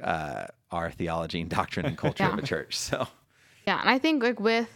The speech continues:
Speaker 2: like, that method of praying for Psalms, kind of the open one, I think why that's so helpful, at least for me, sometimes I am about to spend some time in the Word and I want to open in prayer, but I just don't have the words to speak. Like, I feel like my heart and mind aren't centered yet.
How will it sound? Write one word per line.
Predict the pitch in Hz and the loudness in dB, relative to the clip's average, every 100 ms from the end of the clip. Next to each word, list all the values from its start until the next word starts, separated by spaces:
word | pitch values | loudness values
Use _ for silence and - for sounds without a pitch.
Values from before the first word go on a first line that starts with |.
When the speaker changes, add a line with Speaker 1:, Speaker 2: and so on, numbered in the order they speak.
| - | -8
Speaker 2:
like, | - 202 | -4 0
that | 190 180 | 0 2
method | 196 196 - 226 | 0 0 0 2
of | 240 233 | 2 0
praying | - 240 247 | 0 2 2
for | 254 247 | 0 0
Psalms, | 254 247 247 | 2 2 2
kind | 226 214 | 2 2
of | - | 2
the | - | 0
open | 190 208 220 | 0 2 2
one, | 226 | 4
I | |
think | 233 233 208 | 2 2 4
why | 196 | 4
that's | 202 202 | 4 0
so | - 190 | 0 0
helpful, | - - - 247 247 | 0 -2 0 2 4
at | |
least | 214 240 | 4 4
for | - | 2
me, | 226 220 | 4 4
sometimes | 214 214 208 190 | 2 2 2 4
I | 190 190 202 202 - - - | 4 6 4 0 -6 -16 -4
am | - 214 | 2 4
about | 185 185 - | 6 4 2
to | - 190 | 2 2
spend | 185 190 180 | 2 0 0
some | 196 190 | 0 -2
time | - 170 180 | 0 0 2
in | 180 | 0
the | 175 | 0
Word | 180 175 180 196 | 0 2 4 4
and | 202 190 | 2 2
I | 180 | 2
want | 180 175 - | 2 0 -2
to | - | 0
open | 196 202 233 | 0 2 2
in | 233 | 2
prayer, | 226 - 247 254 | 0 2 4 4
but | 247 | 4
I | 185 | 4
just | 185 - | 4 2
don't | 214 208 | 2 4
have | 208 190 | 2 4
the | 170 | 2
words | 170 175 175 180 185 - - - - _ _ - | 2 2 4 2 0 -6 -16 -20 -20 _ _ -2
to | 190 | -2
speak. | - - 175 175 247 - | -2 -4 0 2 2 2
Like, | 190 | 4
I | 185 190 | 4 4
feel | - | 2
like | 185 | 2
my | 190 185 | 2 2
heart | - 185 - | 6 4 6
and | 190 | 4
mind | 170 175 185 | 4 4 6
aren't | 185 185 | 4 2
centered | - 180 175 190 226 240 | -2 0 2 2 2 2
yet. | 247 262 285 | 2 4 2